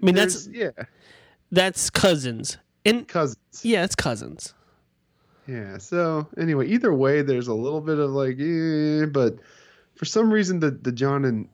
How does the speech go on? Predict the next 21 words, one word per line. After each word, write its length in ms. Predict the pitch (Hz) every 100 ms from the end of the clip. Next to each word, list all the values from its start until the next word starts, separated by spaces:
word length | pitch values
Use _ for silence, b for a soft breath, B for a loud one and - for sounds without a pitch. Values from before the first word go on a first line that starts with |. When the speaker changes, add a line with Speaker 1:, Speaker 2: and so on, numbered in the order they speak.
| -
Speaker 2:
and, 480 | 107 98 104 104 95
uh, 380 | 92 90 92 139 -
and 100 | 104
Sansa 360 | 98 117 113
one 180 | 107 95
feels 240 | 107 98
way 240 | 92 107 107
dirtier 380 | 95 92 90 82
than 260 | 90 87
the, 260 | 87 85 82
uh, 140 | 76 90 b b b -
the 80 | 104
Jon 320 | 107 95 87
and 200 | 85 -
Dany 260 | 95 82 80
one. 240 | 82 87
I'm, 220 | - 131 120
I'm, 240 | 143 127
I'm 100 | 151
shipping 320 | 160 139 - 85
that. 160 | 64